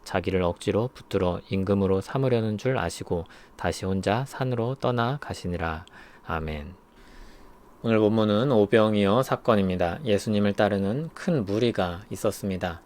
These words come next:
특별히 이 절을 보면, 그 무리가 따르는 것은 병자들에게 행하신 표적을 보았기 때문입니다. 예수님은 너무 바쁜 일들을 이제 뒤로 하고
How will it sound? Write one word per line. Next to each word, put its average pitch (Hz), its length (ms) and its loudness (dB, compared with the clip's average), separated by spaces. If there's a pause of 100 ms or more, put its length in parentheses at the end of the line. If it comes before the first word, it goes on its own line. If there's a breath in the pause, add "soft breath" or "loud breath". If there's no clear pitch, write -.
(340)
특별히 110 360 4
이 98 40 2
절을 113 240 6
보면, 104 460 4
그 - 120 -6
무리가 98 600 0
따르는 143 340 -2
것은 104 440 -4
병자들에게 107 800 0
행하신 90 460 -6
표적을 135 480 0
보았기 101 600 -6
때문입니다. 90 640 -2 (720 loud breath)
예수님은 127 800 4
너무 101 260 2
바쁜 110 380 0
일들을 98 380 0
이제 95 360 0
뒤로 113 300 0
하고 92 380 -2